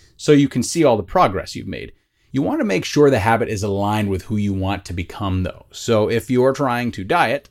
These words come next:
and your diet goes well for a week, reward yourself by treating yourself to a spa day rather than eating all of Grandma's cookies.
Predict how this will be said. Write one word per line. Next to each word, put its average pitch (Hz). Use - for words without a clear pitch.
and 110
your 101
diet 113
goes 107
well 123
for 107
a 98
week, 110
reward 202
yourself 190
by 180
treating 202
yourself 170
to 190
a 170
spa 180
day 78
rather 147
than 143
eating 147
all 135
of 110
Grandma's 131
cookies. -